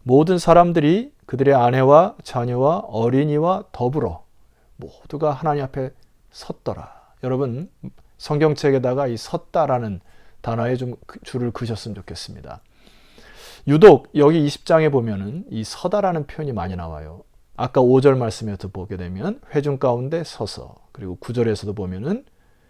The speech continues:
서서라는 단어가 나와요. 주 앞에 서서. 여기도 보면 십삼 절 서서. 이것은 히브리어 단어의 아마르라고 하는 단어인데, 영어의 그 스탠드업, 내가 이렇게 앉았다 일어서 서는 개념과 다른 뜻이 있어요.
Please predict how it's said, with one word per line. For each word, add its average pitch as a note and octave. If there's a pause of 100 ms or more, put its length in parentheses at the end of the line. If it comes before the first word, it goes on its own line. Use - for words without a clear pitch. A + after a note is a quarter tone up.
(200)
서서라는 G#2+
단어가 A#2
나와요. D#2+
주 C3
앞에 B2+
서서. -
여기도 G#2+
보면 C3+
십삼 D3
절 D#3+
서서. -
이것은 C#3+ (460)
히브리어 F#3+
단어의 D#3+
아마르라고 D3
하는 A#2+
단어인데, G#2 (540)
영어의 E3
그 C#3+
스탠드업, D3+ (200)
내가 B2+
이렇게 C3 (100)
앉았다 C3+
일어서 B2
서는 C3
개념과 A2 (760)
다른 F3+
뜻이 -
있어요. F#2